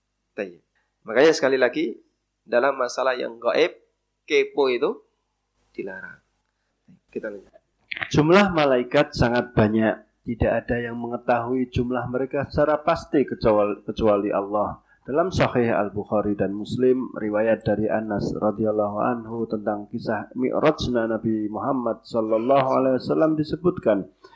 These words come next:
Speaker 2: bahwa Nabi sallallahu alaihi wasallam diangkat ke Baitul Ma'mur di langit, tempat para malaikat sholat setiap hari.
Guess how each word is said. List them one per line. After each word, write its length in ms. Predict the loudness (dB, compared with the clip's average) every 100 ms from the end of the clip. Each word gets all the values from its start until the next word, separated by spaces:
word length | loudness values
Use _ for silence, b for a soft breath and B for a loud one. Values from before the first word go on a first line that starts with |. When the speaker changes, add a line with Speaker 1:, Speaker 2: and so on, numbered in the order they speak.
| b b
Speaker 2:
bahwa 320 | 0 2 4 4
Nabi 400 | 2 4 4 4
sallallahu 540 | 4 4 4 4 4 2
alaihi 160 | 2 2
wasallam 400 | 2 2 4 2
diangkat 640 | 0 0 0 0 -2 -2 -6
ke 80 | 0
Baitul 400 | 0 0 0 0
Ma'mur 560 | -2 -2 0 0 0
di 80 | -2
langit, 480 | -2 -2 -4 -6 _ _ _ _ -4
tempat 480 | -2 0 0 0 0
para 240 | 2 0
malaikat 640 | -2 -2 -2 0 0 -2
sholat 480 | -2 0 2 2 0
setiap 400 | -2 2 4 2
hari. 400 | 0 -4 -4 -8